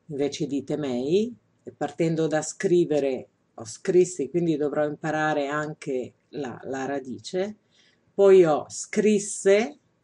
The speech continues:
senza accento invece di temè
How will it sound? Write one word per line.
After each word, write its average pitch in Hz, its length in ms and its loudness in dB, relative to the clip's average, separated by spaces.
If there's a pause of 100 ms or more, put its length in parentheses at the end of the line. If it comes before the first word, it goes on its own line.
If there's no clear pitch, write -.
(100)
senza 190 480 0
accento 143 840 -4 (320)
invece 170 520 0
di 160 160 -4
temè 143 500 -6